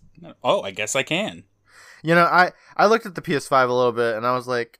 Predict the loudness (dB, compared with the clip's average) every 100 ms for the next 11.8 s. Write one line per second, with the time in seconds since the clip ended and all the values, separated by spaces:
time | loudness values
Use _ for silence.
0 | _ -12 -10 -10 -10 -6 -6 -6 -6 -2
1 | -2 -4 -4 -4 -4 -6 -6 -6 -8 -8
2 | -8 -8 -6 -6 -6 -6 -2 -2 -2 -4
3 | -4 -4 -6 -6 -8 -6 -4 -4 -2 -2
4 | -4 -4 -4 -4 -6 _ -20 _ -8 -6
5 | -8 -8 -6 -6 -8 -10 -12 -12 -14 -16
6 | -20 -20 _ -4 -4 -6 -10 -8 -2 0
7 | 2 2 0 -2 -2 -4 -6 -6 -6 -8
8 | -10 -10 -10 -8 -4 -2 -2 0 -2 -4
9 | -8 -8 -6 -6 -6 -6 -6 -4 -2 -4
10 | -2 -4 -4 _ -20 _ _ _ 0 2
11 | 4 2 2 -4 -8 -12 -14 -20